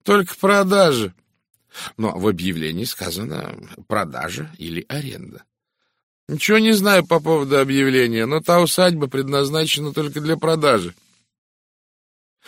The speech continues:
В этот момент дверь открылась, и на поле битвы стремительно появился седовласый мужчина средних лет. Его взгляд, воинственно блеснув, прошелся по нашим фигурам. Приподняв брови, мужчина вопросительно глянул на секретаршу.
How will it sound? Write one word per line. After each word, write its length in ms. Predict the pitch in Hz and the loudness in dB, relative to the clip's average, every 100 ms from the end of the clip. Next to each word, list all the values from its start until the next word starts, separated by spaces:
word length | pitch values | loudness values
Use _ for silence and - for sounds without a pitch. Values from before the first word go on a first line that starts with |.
| - | -6
В 80 | - | 0
этот 200 | 220 180 | 0 2
момент 400 | 131 120 135 127 | 0 2 0 -4
дверь 240 | - 104 92 | -4 0 0
открылась, 500 | - 127 170 175 - | -2 -4 -4 -4 -6
и 80 | 101 | -6
на 140 | 101 | -4
поле 220 | 104 95 | -4 -4
битвы 400 | 85 110 - 147 | -4 -6 -8 -6
стремительно 580 | - 104 110 131 151 135 | -6 -4 -4 -4 -6 -4
появился 480 | 110 101 117 113 101 | -2 -2 -2 -6 -6
седовласый 600 | 107 101 98 92 - 78 | -4 -2 -2 -2 -4 -8
мужчина 440 | 73 - - 131 | -10 -10 -8 -6
средних 460 | - 80 82 78 - | -6 -6 -8 -10 -14
лет. 320 | 50 - - - - - | -16 -18 -20 -20 -16 -12
Его 240 | - 127 135 | 0 4 6
взгляд, 400 | 123 113 143 - | 6 4 4 4
воинственно 500 | 110 127 - 113 113 | 0 0 -2 -2 0
блеснув, 480 | 117 104 117 123 - | 0 -2 -4 -6 -6
прошелся 460 | 104 107 113 - | -4 -2 -2 -2
по 100 | 101 | -4
нашим 260 | 101 92 98 | -4 -4 -6
фигурам. 440 | 87 76 57 50 _ - - - | -8 -10 -12 -16 _ -20 -18 0
Приподняв 460 | 117 127 113 113 | 4 4 4 4
брови, 400 | 95 113 123 151 143 - | 4 4 4 0 -6 -6
мужчина 520 | 110 110 - 117 113 | -2 -2 -2 0 0
вопросительно 680 | 107 104 - 113 117 127 117 | 0 -2 -2 -4 -4 -4 -4
глянул 420 | 101 98 101 98 | -2 -2 -2 -2
на 100 | 98 | -4
секретаршу. 720 | - 90 92 85 - - - | -4 -6 -6 -6 -10 -12 -16